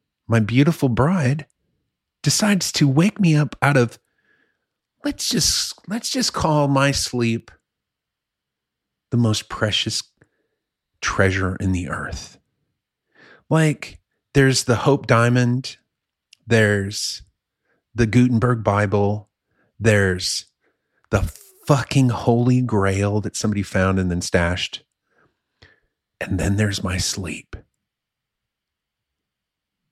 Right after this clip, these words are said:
She fucking aroused me, Zip, out of my sleep to inform me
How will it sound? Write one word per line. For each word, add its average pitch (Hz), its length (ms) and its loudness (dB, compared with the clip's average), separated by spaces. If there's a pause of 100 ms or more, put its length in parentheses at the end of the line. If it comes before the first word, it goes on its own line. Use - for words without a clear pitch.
She - 240 -6
fucking 262 360 -2
aroused 135 640 -2
me, 110 380 -2 (220)
Zip, 113 340 -2 (100)
out 175 200 0
of 208 120 -2
my 208 200 2
sleep - 600 -2 (1120)
to 208 240 4
inform 190 580 4
me 165 320 4